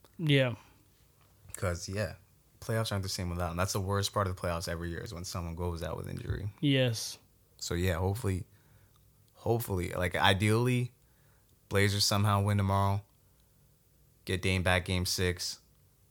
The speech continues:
Speaker 2: They get Porzingis back. Hopefully the Rockets can advance, get Westbrook <laughs> back, like,
Speaker 1: Mm-hmm.
Speaker 2: something. I, I hate the playoffs without the great players.
Speaker 1: Yeah.
Speaker 2: Lowry, too. Lowry went down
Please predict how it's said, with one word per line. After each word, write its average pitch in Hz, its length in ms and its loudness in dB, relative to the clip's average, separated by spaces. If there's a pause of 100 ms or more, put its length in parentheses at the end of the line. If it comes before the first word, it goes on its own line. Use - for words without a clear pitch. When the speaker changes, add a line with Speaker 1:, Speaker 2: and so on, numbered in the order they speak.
(1120)
Speaker 2:
They 90 200 2
get 87 340 0 (360)
Porzingis 87 440 -4
back. 87 400 -2 (500)
Hopefully 110 320 0
the 92 80 2
Rockets 95 420 6
can 104 140 0
advance, 90 440 2
get 90 180 -2
Westbrook 98 520 2
<laughs> - 0 -
back, 87 320 2
like, 127 100 0
Speaker 1:
Mm-hmm. 135 120 4
Speaker 2:
something. 110 320 4
I, 90 280 4 (420)
I 107 40 -6
hate 123 260 2
the - 60 -4
playoffs 98 440 4
without 90 480 2 (360)
the - 80 -6
great 87 360 0
players. 90 280 0
Speaker 1:
Yeah. 123 280 6 (2000)
Speaker 2:
Lowry, 101 360 8
too. 104 180 -2
Lowry 98 280 4
went 90 160 2
down 87 120 0